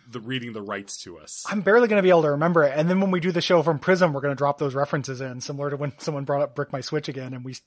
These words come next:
Speaker 2: brought it into the show for a week or two.
Speaker 1: But also, Gary, we're not gonna have the wiki in prison.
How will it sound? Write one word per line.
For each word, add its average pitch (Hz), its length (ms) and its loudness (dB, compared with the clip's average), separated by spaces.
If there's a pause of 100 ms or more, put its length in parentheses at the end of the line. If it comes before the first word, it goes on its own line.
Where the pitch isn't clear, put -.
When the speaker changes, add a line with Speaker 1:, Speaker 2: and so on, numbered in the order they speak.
(360)
Speaker 2:
brought 147 180 4
it 147 60 2
into 143 340 -4
the 131 100 -12
show 160 200 -2
for 127 260 -10
a - 40 -16
week 127 160 -10
or 131 60 -8
two. 139 300 -6
Speaker 1:
But 185 140 -2
also, 226 300 -2
Gary, 147 240 -2
we're 151 160 -2
not 214 180 0
gonna 175 180 -4
have 143 220 0
the 123 80 -8
wiki 147 400 -8
in 120 100 -12
prison. 92 380 -16